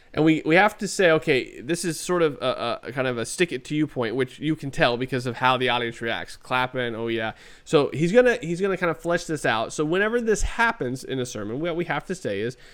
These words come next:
does, does Scripture back up what this statement is?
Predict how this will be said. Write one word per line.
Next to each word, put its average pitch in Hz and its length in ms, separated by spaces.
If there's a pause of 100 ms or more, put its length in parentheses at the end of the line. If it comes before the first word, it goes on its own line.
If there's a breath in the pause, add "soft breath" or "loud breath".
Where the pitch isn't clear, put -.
(1080 soft breath)
does, 175 320
does 151 200
Scripture - 480
back 135 440
up 113 440 (1040)
what 135 480
this 127 180
statement 120 480
is? 101 560